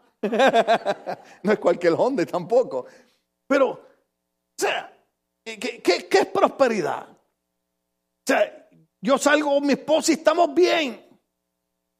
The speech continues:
Yo llego a mi casa, estoy bien. Y, y yo creo que eso es prosperidad, hermano. ¿De qué te vale a ti tener cuatro carros?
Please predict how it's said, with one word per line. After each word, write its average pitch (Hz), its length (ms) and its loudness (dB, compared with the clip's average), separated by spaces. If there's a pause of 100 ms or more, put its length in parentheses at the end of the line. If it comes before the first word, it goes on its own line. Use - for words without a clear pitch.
(480)
Yo 262 80 2
llego 285 220 4
a 285 40 4
mi 277 120 2
casa, 277 380 0
estoy 302 340 4
bien. 330 320 2
Y, 294 80 -2
y 214 640 -14
yo - 240 4
creo 359 300 4
que 330 80 -2
eso 302 160 2
es 262 80 2
prosperidad, 180 920 0
hermano. 98 320 -14 (1200)
¿De 196 100 2
qué 262 120 2
te 277 140 2
vale 262 160 2
a 226 60 0
ti 254 100 -8
tener 226 320 -2
cuatro 233 500 0
carros? 160 460 -2